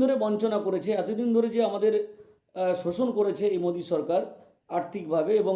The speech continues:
কর্পোরেট, আহ, সেক্টরকে ফুলিয়ে ফাঁপিয়ে তাদেরকে একবারে তাদের পেট ভরে দিয়েছে, সেইটা কিছুটা কম্পেনসেট করার চেষ্টা করলো, আহ, এই, এই বছরের বাজেটে এসে। তার, তার থেকে আরও বড় কথা যেটা হলো সেটা হচ্ছে দেখুন যে মনমোহন সিংও দশ বছর ক্ষমতায় ছিলেন।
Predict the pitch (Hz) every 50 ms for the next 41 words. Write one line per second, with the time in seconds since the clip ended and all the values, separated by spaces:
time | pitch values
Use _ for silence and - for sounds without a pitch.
0 | 170 170 175 175 170 175 190 196 190 - - - - 190 175 - 175 170 180 196
1 | 180 165 190 190 185 185 - - - _ _ _ _ _ - 185 180 202 214 214
2 | 208 208 208 - 185 180 - 196 208 202 196 - 156 - - - - - _ _
3 | _ _ _ _ - 156 175 190 185 180 208 202 190 175 202 196 202 196 190 -
4 | - - 190 180 190 202 202 - 220 226 226 - 175 190 185 180 160 160 160 135
5 | - - 240 233 - - - - _ _ _ _ _ _ _ _ _ _ _ -
6 | - 175 180 214 - 285 277 285 277 247 262 262 269 262 262 208 196 190 190 196
7 | 175 214 214 220 - 196 190 190 190 185 170 - 185 180 151 185 202 220 269 311
8 | - - - - - - _ _ _ _ _ _ _ _ _ _ - 190 190 190
9 | 185 - 202 214 214 208 208 185 190 202 190 196 180 190 208 196 175 170 156 165
10 | 160 151 147 139 131 127 - 208 - - - - - _ _ _ _ _ _ _
11 | - 170 165 165 - - - - - - 180 208 - - - 240 269 269 262 262
12 | 254 208 202 202 220 226 226 220 220 226 220 208 202 196 185 185 185 196 190 208
13 | 180 - - 202 220 202 208 208 214 202 180 175 190 175 170 170 175 185 190 208
14 | 226 254 240 247 254 254 254 233 214 208 190 196 208 202 208 214 - 170 170 170
15 | 170 175 160 - - 139 120 107